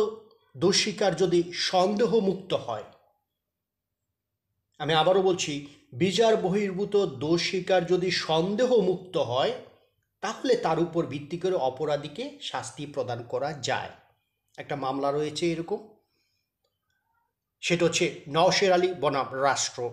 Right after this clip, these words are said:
মামলা। তাহলে আমরা বুঝলাম দোষ স্বীকার কি, কে লিপিবদ্ধ করতে পারেন, দোষ স্বীকার কয় প্রকার এবং এটা সাক্ষ্যগত মূল্য কী।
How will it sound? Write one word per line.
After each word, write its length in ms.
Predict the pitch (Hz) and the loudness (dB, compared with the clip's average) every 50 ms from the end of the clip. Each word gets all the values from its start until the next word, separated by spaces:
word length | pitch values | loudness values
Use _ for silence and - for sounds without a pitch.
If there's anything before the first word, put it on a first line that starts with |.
| 120 127 | -8 -10
মামলা। 480 | 143 135 123 110 110 - - - - - - _ _ _ _ _ _ _ _ _ _ _ _ _ _ _ _ _ _ _ _ | -10 -10 -8 -8 -10 -10 -12 -14 -16 -20 -20 _ _ _ _ _ _ _ _ _ _ _ _ _ _ _ _ _ _ _ _
তাহলে 220 | - 190 190 190 190 | 2 4 4 6 4
আমরা 160 | 175 175 170 | 4 4 4
বুঝলাম 520 | 143 160 160 160 165 180 190 208 - - - - _ _ _ _ _ _ _ _ _ _ _ _ _ _ _ _ _ _ _ _ _ _ _ _ _ _ _ _ _ _ _ _ _ _ - | 2 2 0 2 2 0 0 0 -4 -10 -18 -20 _ _ _ _ _ _ _ _ _ _ _ _ _ _ _ _ _ _ _ _ _ _ _ _ _ _ _ _ _ _ _ _ _ _ -4
দোষ 220 | 117 151 160 - | 0 2 2 4
স্বীকার 240 | - 175 170 180 170 | 2 4 2 2 2
কি, 220 | 170 - 170 - - - - - _ _ _ _ _ _ _ _ _ | 2 -2 -6 -6 -8 -10 -18 -20 _ _ _ _ _ _ _ _ _
কে 140 | 139 143 143 | -4 -2 0
লিপিবদ্ধ 460 | 156 160 151 170 170 165 170 165 175 | 0 -2 -2 -2 -2 -2 -2 -2 -2
করতে 280 | 170 175 165 - 175 165 | -4 -4 -4 -4 -6 -6
পারেন, 240 | - 165 165 170 170 - - _ _ _ _ _ _ _ _ _ _ _ _ _ _ _ _ _ _ _ _ _ _ _ _ _ | -4 -4 -4 -4 -6 -10 -16 _ _ _ _ _ _ _ _ _ _ _ _ _ _ _ _ _ _ _ _ _ _ _ _ _
দোষ 160 | - 139 135 - | -6 -6 -4 -4
স্বীকার 240 | - - 165 156 | -2 -2 -2 0
কয় 180 | 156 175 160 160 160 | 2 2 2 2 2
প্রকার 580 | 170 170 165 170 165 180 - - - - _ _ _ _ _ _ _ _ _ _ _ _ _ _ _ _ - | 0 0 0 0 -2 -4 -4 -10 -18 -20 _ _ _ _ _ _ _ _ _ _ _ _ _ _ _ _ -6
এবং 440 | 147 139 147 131 117 113 117 - - _ _ _ _ | -2 0 0 0 0 -2 -8 -14 -20 _ _ _ _
এটা 280 | 147 131 139 120 107 - | -8 -6 -4 -4 -4 -6
সাক্ষ্যগত 480 | - - 165 160 - 151 123 123 113 | -4 -4 -2 -2 0 -2 -2 -4 -6
মূল্য 260 | 113 107 107 104 95 - | -10 -10 -10 -10 -12 -14
কী। 220 | - - 78 69 | -14 -16 -18 -18